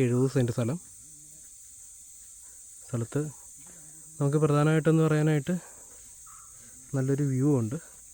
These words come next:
ഞാൻ ആ വ്യൂ ഇപ്പോൾ കാണിച്ചു തരാം. ടൂറിസ്റ്റ് ഏരിയയും കൂടെയാണ്. ഇവിടുന്ന് കാൽവറി മൗണ്ടിന് ഏകദേശം ഒന്നര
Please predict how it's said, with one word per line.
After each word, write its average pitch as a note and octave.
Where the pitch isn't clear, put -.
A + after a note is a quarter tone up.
ഞാൻ B2+
ആ B2+
വ്യൂ B2+
ഇപ്പോൾ -
കാണിച്ചു A#2
തരാം. C#3
ടൂറിസ്റ്റ് C3+
ഏരിയയും C#3+
കൂടെയാണ്. C#3+
ഇവിടുന്ന് C3+
കാൽവറി C#3
മൗണ്ടിന് D3+
ഏകദേശം D3+
ഒന്നര D#3+